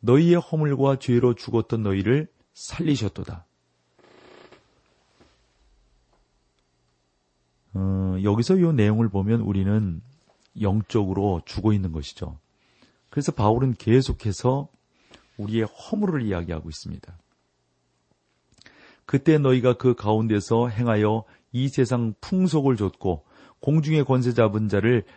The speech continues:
따랐으니 곧 지금 불순종의 아들들 가운데서 역사하는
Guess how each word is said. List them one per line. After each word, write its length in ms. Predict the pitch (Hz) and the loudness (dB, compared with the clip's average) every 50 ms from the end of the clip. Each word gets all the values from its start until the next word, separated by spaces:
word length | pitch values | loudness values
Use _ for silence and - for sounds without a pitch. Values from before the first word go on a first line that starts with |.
| _ _ - | _ _ -8
따랐으니 600 | - - - 127 113 - - 120 104 92 90 85 - | -2 0 2 2 2 0 -2 -2 0 -2 -2 -4 -2
곧 360 | - 113 123 135 - - _ _ _ _ _ _ _ _ | 2 2 2 2 2 -2 _ _ _ _ _ _ _ _
지금 400 | - - - 139 120 135 139 123 | -8 -6 -4 -2 0 0 0 0
불순종의 760 | - - 139 135 - 147 156 135 131 123 123 127 139 139 135 _ _ _ _ _ | 0 -2 -4 -2 -2 -2 -2 0 0 2 2 2 0 -2 -4 _ _ _ _ _
아들들 460 | - 123 135 151 156 147 156 147 139 | 0 2 2 2 4 4 4 4 4
가운데서 540 | - 113 113 113 113 113 107 110 - - 123 | 4 2 2 2 2 2 0 -2 0 2 2
역사하는 580 | 117 101 - - - 107 101 104 117 135 147 | 2 2 2 0 -2 0 2 2 0 0 -2